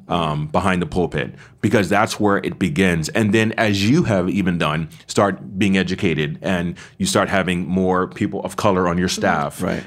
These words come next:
Speaker 2: and you start opening up these brave spaces to have conversations, and then say, "Okay, let's educate ourselves with this." I mean, the fact that you have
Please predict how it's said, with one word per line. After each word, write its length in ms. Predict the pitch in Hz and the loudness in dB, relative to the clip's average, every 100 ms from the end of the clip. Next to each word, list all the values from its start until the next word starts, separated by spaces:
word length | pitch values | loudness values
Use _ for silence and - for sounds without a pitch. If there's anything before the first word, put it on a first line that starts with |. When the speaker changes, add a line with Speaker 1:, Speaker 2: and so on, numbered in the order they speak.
| - | 0
Speaker 2:
and 200 | 98 95 | 2 2
you 80 | |
start 220 | 95 95 - | 2 2 2
opening 320 | 107 101 95 | 0 2 2
up 120 | 98 | 2
these 160 | 98 90 | 0 -2
brave 360 | 82 98 92 | 0 0 0
spaces 440 | - - 107 104 90 | -2 0 0 0 -2
to 40 | |
have 220 | 85 95 - | 0 -2 0
conversations, 760 | 95 85 - 101 98 78 73 - | -2 -2 0 0 0 -2 -4 -2
and 220 | 101 87 | -2 0
then 160 | 98 92 | 0 0
say, 220 | - 90 | 0 0
"Okay, 300 | - 101 87 85 - - | 0 -2 -2 -4 -10 -2
let's 200 | 101 98 - | -2 -2 -4
educate 420 | 98 98 98 95 | -2 0 0 2
ourselves 420 | 95 87 98 90 | 2 0 0 0
with 140 | 90 87 | 0 2
this." 160 | 117 | 2
I 60 | - | 2
mean, 140 | 120 | 2
the 80 | 110 | 2
fact 300 | 104 135 147 | 2 2 2
that 60 | 107 | 2
you 140 | 113 | 2
have 320 | 113 107 101 | 4 2 0